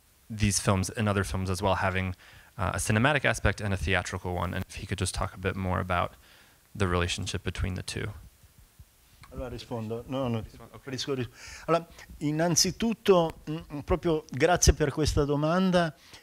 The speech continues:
Speaker 2: Eh, volevo precisare e fare un esempio. Per esempio, l'uomo con la maschera. L'uomo con la maschera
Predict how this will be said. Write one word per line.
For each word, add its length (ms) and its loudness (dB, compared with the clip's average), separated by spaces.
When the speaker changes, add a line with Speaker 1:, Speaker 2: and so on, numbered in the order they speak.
Speaker 2:
Eh, 180 2
volevo 360 2
precisare 800 4
e 140 0
fare 220 4
un 80 2
esempio. 460 4
Per 120 0
esempio, 520 0
l'uomo 440 6
con 160 -2
la 100 6
maschera. 600 0
L'uomo 360 6
con 160 0
la 140 4
maschera 600 4